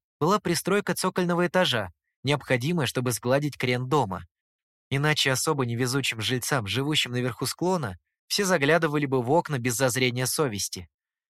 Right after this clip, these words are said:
Весь низ здания оказался облеплен абсолютно некрасивыми крылатыми мошками, непозволительно гигантских размеров. Ну, как гигантских? Некоторые насекомые были размером с ноготь моего большого пальца.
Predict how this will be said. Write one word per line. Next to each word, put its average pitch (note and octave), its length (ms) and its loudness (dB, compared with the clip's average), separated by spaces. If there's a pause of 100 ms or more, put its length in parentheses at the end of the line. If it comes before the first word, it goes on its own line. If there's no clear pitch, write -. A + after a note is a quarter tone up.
Весь D3 300 0
низ D#3 160 0
здания C3+ 460 2
оказался B2+ 560 0
облеплен C3+ 540 0
абсолютно C3+ 540 0
некрасивыми C3+ 680 -2
крылатыми A#2+ 560 -2
мошками, C3 560 -4 (340)
непозволительно C3 760 0
гигантских A#2 600 -2
размеров. A2+ 500 -2 (540)
Ну, G#3 300 0 (360)
как G3 200 4
гигантских? C3 680 0 (420)
Некоторые F#3+ 420 2
насекомые F#3 500 2
были E3 180 4
размером D3+ 460 2
с - 100 -6
ноготь F#3 300 0
моего C3+ 260 2
большого C#3+ 420 2
пальца. F#2+ 520 -2